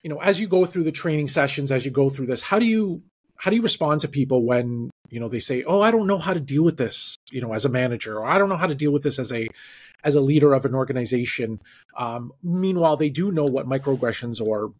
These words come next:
or insults or macroaggressions are all about. So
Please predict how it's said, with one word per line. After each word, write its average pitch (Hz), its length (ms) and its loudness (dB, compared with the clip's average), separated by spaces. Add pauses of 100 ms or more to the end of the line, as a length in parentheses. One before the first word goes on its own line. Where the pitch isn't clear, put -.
or 117 120 -2
insults 131 600 2
or 110 300 -2
macroaggressions 113 680 -6
are 113 100 0
all 113 100 2
about. 135 300 0
So 135 280 4